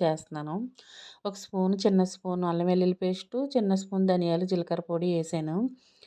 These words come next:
చక్కగా ఇవి కూడా బాగా మగ్గిపోవాలి, అంటే అంత బాగా,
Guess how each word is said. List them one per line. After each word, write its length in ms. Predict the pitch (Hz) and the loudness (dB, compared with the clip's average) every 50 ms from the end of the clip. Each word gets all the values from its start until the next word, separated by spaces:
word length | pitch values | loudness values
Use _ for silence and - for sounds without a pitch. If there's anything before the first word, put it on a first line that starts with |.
| _ - - - _ _ _ - - | _ -20 -20 -20 _ _ _ -14 -14
చక్కగా 400 | 185 - _ - - 180 175 190 | -14 -14 _ -8 -6 -2 0 2
ఇవి 220 | 190 190 190 180 175 | 2 2 2 2 0
కూడా 600 | - 185 180 180 180 190 190 190 185 185 185 185 | 2 2 4 4 4 4 4 4 4 4 4 2
బాగా 460 | 180 175 175 170 165 165 165 165 175 | 2 4 4 6 6 6 6 6 4
మగ్గిపోవాలి, 840 | 180 180 175 165 165 165 165 - 180 175 170 165 165 160 156 170 | 4 4 2 2 0 -2 -2 2 2 4 4 4 4 2 4 4
అంటే 300 | 190 185 175 170 - 190 | 4 2 2 2 0 -2
అంత 680 | 185 185 180 180 180 - _ - 175 170 170 170 165 165 165 | 0 0 0 -2 -4 -6 _ -4 -2 -2 0 0 -2 -2 -2
బాగా, 520 | 160 156 156 156 165 165 175 180 196 202 | -4 -4 -2 -2 -2 0 0 0 0 0